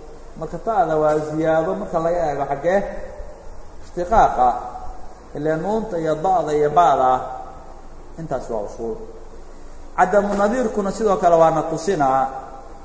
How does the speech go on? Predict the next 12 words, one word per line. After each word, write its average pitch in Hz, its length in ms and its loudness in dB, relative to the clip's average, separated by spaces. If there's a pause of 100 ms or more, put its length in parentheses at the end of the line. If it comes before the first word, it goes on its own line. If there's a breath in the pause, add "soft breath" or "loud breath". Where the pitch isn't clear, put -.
(140)
Oo 147 120 0
sababtu 220 340 0
waxay 214 260 6
tahay, 117 320 4 (1040)
tandub, 160 720 2 (720)
haddii 151 400 -2
aan 170 260 4
nidhaahno 147 560 4 (140)
ta'da 139 520 4 (360)
iyo 139 300 -2
nuunta 156 720 0
labadaba 151 560 4